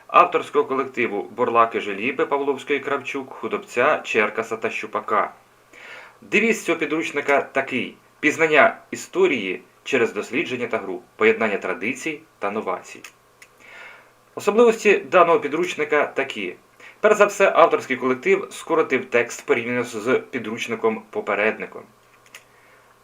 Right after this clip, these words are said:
Також, е, змінений зміст підручника і перероблено його так, що, е,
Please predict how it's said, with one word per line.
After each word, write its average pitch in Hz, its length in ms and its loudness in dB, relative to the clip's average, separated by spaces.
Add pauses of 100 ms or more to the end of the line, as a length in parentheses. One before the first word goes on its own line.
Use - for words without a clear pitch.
(220)
Також, 160 480 2 (120)
е, 135 360 4 (300)
змінений 170 640 -2
зміст 135 720 -6
підручника 175 840 -2 (340)
і 165 240 -4
перероблено 143 600 2
його 127 140 4
так, 175 380 4
що, 131 1400 4
е, - 180 -20